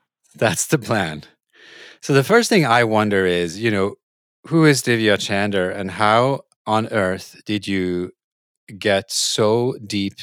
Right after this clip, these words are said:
into consciousness? Because I do get a couple of things. You know, I understand m-, biology degree at Harvard that I can understand.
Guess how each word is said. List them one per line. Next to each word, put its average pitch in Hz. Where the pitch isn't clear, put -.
into 95
consciousness? -
Because -
I 104
do 147
get 113
a -
couple 107
of 85
things. 78
You 98
know, 90
I 90
understand 92
m-, 113
biology 101
degree 98
at 90
Harvard 95
that 95
I 90
can 98
understand. 90